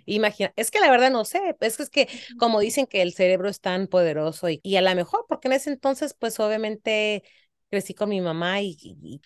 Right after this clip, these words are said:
Speaker 1: lo que te crecen diciendo, si te portas mal, te va a agarrar el diablo, te van a jalar las patas. Entonces ya cuando uno empieza, yo creo que es el miedo y empieza a vivir estas cosas.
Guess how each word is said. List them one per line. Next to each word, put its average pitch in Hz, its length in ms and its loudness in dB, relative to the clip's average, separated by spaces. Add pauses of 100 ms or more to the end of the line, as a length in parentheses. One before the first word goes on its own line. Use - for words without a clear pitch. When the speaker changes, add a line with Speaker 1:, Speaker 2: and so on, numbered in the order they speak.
Speaker 1:
lo 175 100 -2
que - 100 2
te 170 100 -2
crecen 185 340 -2
diciendo, 165 580 -2
si 165 140 -10
te 147 120 -8
portas 196 520 -4
mal, 214 640 0
te 147 140 -2
va 147 100 -4
a - 20 -6
agarrar 135 480 -8
el 127 220 -10
diablo, 202 880 -2
te 165 140 -6
van 139 140 -8
a - 40 -18
jalar 131 340 -6
las 143 320 -8
patas. 214 880 0 (460)
Entonces 208 300 0
ya 226 100 4
cuando 247 280 2
uno 226 180 0
empieza, 247 840 0
yo 180 180 -6
creo 214 220 -4
que 220 120 -2
es 190 100 -4
el 196 160 0
miedo 185 580 2 (220)
y - 80 -2
empieza 170 340 -2
a - 20 0
vivir 170 280 0
estas 165 300 -4
cosas. 277 480 0